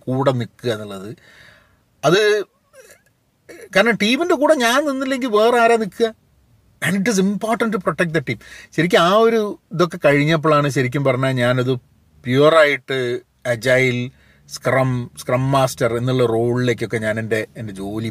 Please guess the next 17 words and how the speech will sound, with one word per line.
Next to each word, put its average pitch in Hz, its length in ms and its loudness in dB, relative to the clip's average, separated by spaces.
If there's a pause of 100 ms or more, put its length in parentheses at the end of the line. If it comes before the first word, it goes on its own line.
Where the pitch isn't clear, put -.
മാറിയത്. 90 380 -12 (520)
കാരണം, 196 280 4 (460)
ഏഹ്, 156 220 -2
സ്ക്രം 185 220 2
മാസ്റ്റർ 226 360 4
ഒരു 233 100 0 (120)
ഫണ്ടമെന്റൽ, 226 680 2 (440)
ഏഹ്, 170 220 4
റെസ്പോൺസിബിലിറ്റി 185 760 0
എന്ന് 175 140 0
പറഞ്ഞാൽ 160 220 2 (300)
protect 156 380 2
the 175 80 0 (100)
team, 175 160 -6 (140)
be 160 100 -2 (100)
with 151 160 -4
the 135 80 0